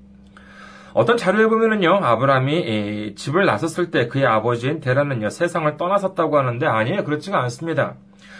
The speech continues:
창세기 십일 장 이십육 절에 보면은요, 데라는 칠십 세 아브람과 나홀과 하란을 낳았더라. 그 다음에, 에, 아브람의 아버지 데라는요, 창세기 십일 장 삼십이 절에 보면은요,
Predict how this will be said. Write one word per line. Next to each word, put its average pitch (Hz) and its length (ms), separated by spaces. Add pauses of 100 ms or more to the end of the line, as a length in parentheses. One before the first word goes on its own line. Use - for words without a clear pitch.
(180)
창세기 233 420
십일 233 320
장 202 200
이십육 143 400
절에 151 220
보면은요, 127 460
데라는 202 460 (280)
칠십 - 480
세 127 480 (100)
아브람과 120 640
나홀과 127 520
하란을 208 560
낳았더라. 117 1080
그 160 80
다음에, 208 440 (340)
에, 113 540
아브람의 190 500
아버지 143 320
데라는요, 147 480
창세기 196 640
십일 180 500
장 190 280
삼십이 185 540
절에 147 200
보면은요, 131 640